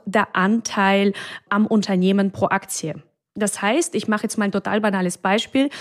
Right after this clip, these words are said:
Wir tun jetzt mal so, ein Unternehmen hat nur hundert Aktien im Umlauf. Und jetzt kaufen die, weiß nicht, dreißig Aktien zurück. Ja, das heißt, am Ende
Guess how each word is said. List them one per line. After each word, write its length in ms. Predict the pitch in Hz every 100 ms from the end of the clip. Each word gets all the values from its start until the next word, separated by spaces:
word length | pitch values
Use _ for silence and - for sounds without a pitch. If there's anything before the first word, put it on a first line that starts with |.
| - -
Wir 120 | 226
tun 160 | 240
jetzt 220 | 262 269 254
mal 140 | 233
so, 400 | 214 214 220 247
ein 180 | - 208
Unternehmen 800 | 226 208 202 202 226 254 277 302 - -
hat 340 | - 208 202 - - - -
nur 240 | 240 302
hundert 240 | 277 247 233
Aktien 320 | 220 - 196
im 100 | 190
Umlauf. 580 | 190 196 156 - - - _ _ - - - _
Und 440 | - 220 220 220 -
jetzt 300 | 214 220 -
kaufen 520 | - 226 269 - 277
die, 500 | 240 233 240 240 233 -
weiß 180 | 175 -
nicht, 200 | 160 -
dreißig 380 | 196 214 220 -
Aktien 320 | - - 185
zurück. 460 | - 175 170 - - _ _ -
Ja, 160 | 190 226
das 200 | 220 214
heißt, 220 | 208 -
am 120 | 196
Ende 400 | 208 240 247